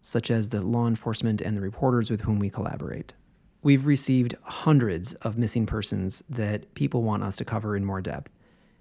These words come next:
And so we're gonna start wading through all of these cases from throughout the United States and Canada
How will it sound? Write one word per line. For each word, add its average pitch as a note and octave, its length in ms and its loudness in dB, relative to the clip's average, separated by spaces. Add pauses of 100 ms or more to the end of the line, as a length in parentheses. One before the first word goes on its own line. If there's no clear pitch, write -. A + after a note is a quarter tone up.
(160)
And G#2 120 -2
so A#2 140 0
we're C3 140 2
gonna D3 160 4
start D3+ 400 4
wading C3 380 4
through G#2 520 0
all B2 260 2
of B2 100 0
these A#2+ 160 0
cases G2 460 -4
from G2+ 400 0
throughout G#2+ 340 0
the C3+ 60 2
United A#2+ 280 4
States G#2+ 260 2
and A2 100 2
Canada F#2+ 520 0